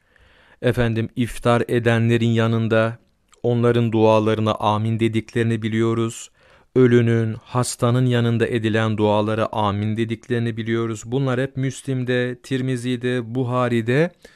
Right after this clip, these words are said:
geçen hadis-i şeriflerde öğreniyoruz değerli kardeşlerim. Yine tabii dua var, bedduaları da var meleklerin.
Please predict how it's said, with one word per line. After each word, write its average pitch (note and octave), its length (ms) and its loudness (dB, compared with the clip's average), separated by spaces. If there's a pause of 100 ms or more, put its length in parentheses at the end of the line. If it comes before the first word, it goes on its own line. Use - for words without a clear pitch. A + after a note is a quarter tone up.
(840)
geçen C3 460 2
hadis-i A2 500 -2
şeriflerde G#2 1000 0
öğreniyoruz A#2 880 0
değerli A2 300 0
kardeşlerim. G#2 760 -4 (560)
Yine F3+ 500 0 (500)
tabii C#3+ 360 -2
dua A2+ 420 2
var, F#3+ 380 -4
bedduaları G#2 800 2
da G#3+ 160 4
var F2 200 0
meleklerin. F2 840 -4